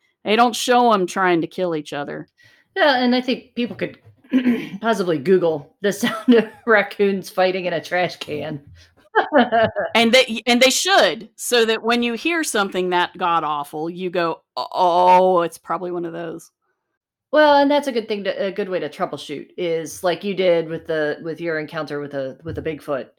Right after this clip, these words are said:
Speaker 2: is take a minute, Google sounds.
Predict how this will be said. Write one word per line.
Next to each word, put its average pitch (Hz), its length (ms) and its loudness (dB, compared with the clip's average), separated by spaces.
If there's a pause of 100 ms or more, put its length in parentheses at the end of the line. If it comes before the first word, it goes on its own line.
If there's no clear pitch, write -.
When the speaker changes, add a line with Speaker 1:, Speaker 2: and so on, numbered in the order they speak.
(320)
Speaker 2:
is 160 380 -4 (240)
take 240 200 -2
a 254 40 -2
minute, 202 340 0 (180)
Google 202 280 2
sounds. - 580 -6